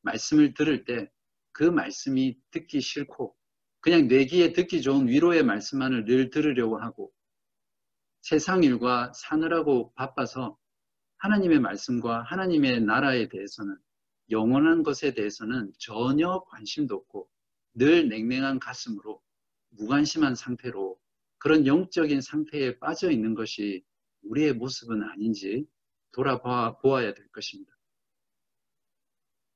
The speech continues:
두 번째 청함을 받은 자들은 미리 초대장을 받았던 사람들이 아니라 길을 가고 있다가 얼떨결에 임금이 베푸는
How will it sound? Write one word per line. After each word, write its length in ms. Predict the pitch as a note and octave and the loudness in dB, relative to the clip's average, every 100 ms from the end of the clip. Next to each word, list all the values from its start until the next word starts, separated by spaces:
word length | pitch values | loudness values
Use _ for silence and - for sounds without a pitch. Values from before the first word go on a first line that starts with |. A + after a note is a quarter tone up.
| - _ _ _ _ _ _ _ - | -20 _ _ _ _ _ _ _ 0
두 60 | B2+ | 4
번째 400 | F3 F#3+ G3 F#3 | 4 4 4 4
청함을 480 | - D3+ D#3+ D#3+ D3 | 2 4 6 4 2
받은 320 | C#3+ C#3+ B2+ | 0 -2 -2
자들은 680 | A#2+ A#2 A#2+ A2 A2 F2+ - _ _ _ _ _ _ _ | -4 -4 -2 -2 -4 -8 -18 _ _ _ _ _ _ _
미리 380 | - C3+ F#3 F#3+ | -2 0 2 0
초대장을 720 | - G#3 G3 - B2+ B2+ B2 | 0 2 2 2 0 0 -2
받았던 640 | C3 C#3 C#3 - _ B2 A#2+ | -2 -2 -4 -6 _ -4 -4
사람들이 640 | A#2 B2 C3+ D3+ D3+ B2+ | -4 -4 0 2 2 2
아니라 540 | - F#2+ A#2+ G2 G2 - _ _ _ _ _ _ _ _ _ | 0 -4 -2 0 -2 -4 _ _ _ _ _ _ _ _ _
길을 340 | - E3 G3 | 0 4 4
가고 300 | G3 F3+ E3+ | 4 -2 0
있다가 560 | A2+ - A2+ F#2+ A2 C3 _ _ _ - | -2 -2 -6 -6 -8 -10 _ _ _ -4
얼떨결에 800 | B2+ C3+ G3 G3 B2 A2 G#2+ - _ _ _ _ - | -2 4 4 4 2 -2 -4 -8 _ _ _ _ -4
임금이 500 | B2 A#2+ D3 D#3+ E3+ | 0 4 6 4 2
베푸는 480 | A#2 - C#3 C3+ | -4 -8 -6 -4